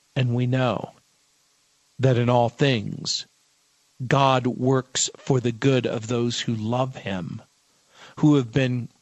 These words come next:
called according to his purpose.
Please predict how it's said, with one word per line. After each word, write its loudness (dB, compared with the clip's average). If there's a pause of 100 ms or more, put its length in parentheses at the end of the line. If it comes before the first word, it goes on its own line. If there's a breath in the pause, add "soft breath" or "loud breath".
(120)
called 0
according 0
to -4
his 0
purpose. -6